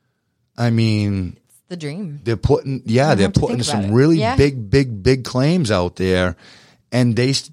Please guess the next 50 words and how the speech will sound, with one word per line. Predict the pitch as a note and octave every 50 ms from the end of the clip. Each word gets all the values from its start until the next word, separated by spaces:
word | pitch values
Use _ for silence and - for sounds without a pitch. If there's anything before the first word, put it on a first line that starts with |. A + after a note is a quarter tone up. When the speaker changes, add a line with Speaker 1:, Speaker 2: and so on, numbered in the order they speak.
| _ -
Speaker 1:
they | - C#3
will | B2 C#3+ C3
stand | - - C#3+ E3+ G#3 B3+ C#4 F#3 A2
on | E2 D2+ - -
'em, | - - - - - - _ -
Speaker 2:
Mm-hmm. | - - _ _ _ _ F#2 F2+
Speaker 1:
right? | G#2 A#2+ C#3+ -
So | - C#3 A#2+
if | G2+ F#2 G#2
you're | C3 D#3 F#3 G3+
not | G#3+ A3 A3+ A3+ A3
using | D3+ D#3+ F3+ F#3+ F3 D3+ D#3 D3+ C#3
these | C3+ B2+ -
products | - - C#3+ D#3 E3+ E3 D#3 - - -
here | C3+ C#3 C#3+ C3+
in | B2+ A2+ G#2
Georgia, | A#2+ B2+ C3+ D3 C3+ G#2+ F#2 E2 D2 D2 - _ _ _ _ _ _ _ _ _ _ _ _ _ _ _ _ _ _ _ _ _ _ _ _ _ _ _ _ _ _ _ _ _ _ _ _ _ _ _ _
I | B2
mean, | B2+ B2+
I | B2+ B2+
get | A#2 B2 C3 D3 C3+
it. | F#2+ D2+ - - _ _ -
You | A2 A2+
know, | G#2 G#2 G#2+
it's | A2+ - A2
a |
little | G#2 A2 A2+ B2 B2+
bit | B2+ C#3 -
more | B2+ C3+ C#3 C3+
money. | B2+ A#2 A#2+ C3 C#3+ D3+ D#3 D#3
Some | C3+ - - A#2+ B2 B2+ A#2+
cases, | - C#3 C#3 C3 B2+ C#3 C3+
it's | B2 C3
a | - E2+
lot | D#2 D#2 E2+ G2+ G#2+ - -
bit | D3 C#3 -
more | D3 D#3 D#3+ D#3+
money. | E3 E3 E3 F3 F3+ F3 E3 -
Speaker 2:
Mm-hmm. | - - - - - _ _ _ _ _ _ _
Speaker 1:
But, | - B2 A#2+ B2
I |
mean, | A#2+ A#2+ A#2 A2+ A2+
this | A#2+ B2 -
is | C#3 C3 G#2 F#2
your | G2 F2+ E2
home. | D2 E2+ F#2+ F#2+ F#2 F2 D#2 D2+ D#2+
This | E2+ E2+ G2
is | G2 F2 F2
your | G2 G2 G2
investment. | F#2 E2 D#2+ E2+ F2 F#2 - - - D#2 C2+ B1+ C2 -